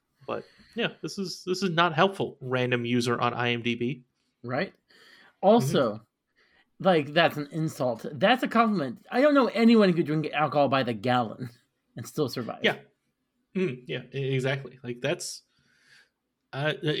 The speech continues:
Speaker 1: can you imagine how powerful she would be if she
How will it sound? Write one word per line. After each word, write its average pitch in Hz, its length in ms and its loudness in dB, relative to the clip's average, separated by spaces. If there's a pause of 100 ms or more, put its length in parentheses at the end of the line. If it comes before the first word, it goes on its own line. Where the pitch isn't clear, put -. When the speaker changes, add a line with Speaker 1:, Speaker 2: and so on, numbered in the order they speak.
Speaker 1:
can 156 140 0
you 226 160 2
imagine 135 480 -2
how 135 200 -2
powerful 127 520 -2
she 131 200 -6
would 127 160 -4
be 123 340 -6
if 135 120 0
she 120 420 -2